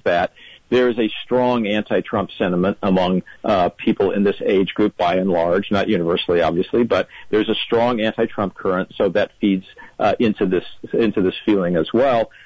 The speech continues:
Um, and there is kind of a belief that, uh, the, the, the Democrats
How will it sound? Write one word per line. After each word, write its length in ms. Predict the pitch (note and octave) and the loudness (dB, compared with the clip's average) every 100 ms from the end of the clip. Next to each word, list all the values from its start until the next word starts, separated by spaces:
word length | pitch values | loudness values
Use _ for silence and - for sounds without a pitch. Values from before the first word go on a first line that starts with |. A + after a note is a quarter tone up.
| - - | -20 -6
Um, 260 | B2 A#2+ A2+ | -2 0 0
and 260 | D3 E3+ F3 | 2 2 2
there 200 | E3+ E3 | 4 2
is 60 | C#3 - - | 0 -8 -18
kind 300 | - D#3 E3+ | -10 -2 0
of 120 | E3 - | 0 2
a 220 | A#2 A#2 | 2 2
belief 420 | A2 A2 A#2 A#2+ - | 2 2 2 2 0
that, 240 | A2 G2+ - | 2 2 0
uh, 140 | A2 G2 | 0 0
the, 220 | G2 G2 - | -2 -6 -4
the, 300 | G#2+ G2 F2+ G#2+ | 0 0 0 -4
the 80 | |
Democrats 580 | G2 B2 C3+ - B2 G#2 | -2 0 0 0 0 -2